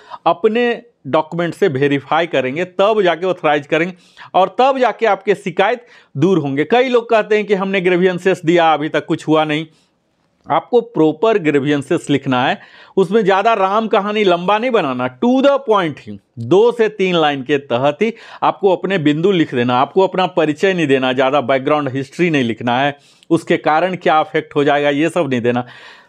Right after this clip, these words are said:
सिर्फ ये देना है कि इस कॉलम में ये चीज़ चेंजेज है, इसे ऐसा होना चाहिए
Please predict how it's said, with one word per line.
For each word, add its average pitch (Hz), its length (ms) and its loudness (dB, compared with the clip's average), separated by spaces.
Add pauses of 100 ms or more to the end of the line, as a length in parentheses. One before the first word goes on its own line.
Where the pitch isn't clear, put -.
(180)
सिर्फ 262 220 2
ये 247 160 4
देना 220 280 2
है 240 100 2
कि 226 160 -4 (240)
इस 254 240 2
कॉलम 170 400 2
में 196 160 -2
ये 175 280 2
चीज़ 233 260 -4
चेंजेज 160 480 0
है, 156 240 2
इसे 151 300 0
ऐसा 135 440 0
होना 123 340 -2
चाहिए 110 560 -2